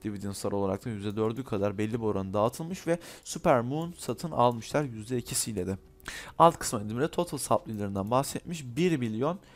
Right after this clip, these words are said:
pardon, bir kua-, kuadrilyon yani bir, e, milyar sanırsam, aynen bir milyarda, e, e, bir total supply'imiz bulunmakta. Liquid locket'imiz de otomatik olarak kilitlendiğinden bahsetmiş. F I Qs kısmında da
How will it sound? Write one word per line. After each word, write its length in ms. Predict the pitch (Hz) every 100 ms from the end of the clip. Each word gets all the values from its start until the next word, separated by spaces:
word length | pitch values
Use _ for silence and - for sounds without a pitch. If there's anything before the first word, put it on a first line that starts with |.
| -
pardon, 380 | - 139 107 110
bir 140 | 160
kua-, 340 | 175 - 123 -
kuadrilyon 600 | - 143 151 117 107 147
yani 480 | 139 117 113 131 120
bir, 240 | 156 - - - - - -
e, 640 | 95 95 95 95 95 95 -
milyar 320 | 131 151 143 113
sanırsam, 480 | - 107 101 139
aynen 240 | 135 104 113
bir 120 | 139
milyarda, 540 | 120 107 104 101 147 185 - - - -
e, 80 |
e, 600 | 101 95 104 98 101 98
bir 80 | 127
total 300 | 147 127 -
supply'imiz 600 | - - 110 - 120 117
bulunmakta. 420 | 101 98 101 -
Liquid 400 | 147 131 131 147
locket'imiz 520 | 120 104 - - 104 113
de 40 |
otomatik 420 | 127 127 117 -
olarak 280 | 101 113 147
kilitlendiğinden 640 | - - 110 92 104 156
bahsetmiş. 500 | 139 104 - - - - - - - - -
F 280 | 165 175
I 40 | 170
Qs 180 | 185 -
kısmında 440 | 139 127 110 110
da 140 | 151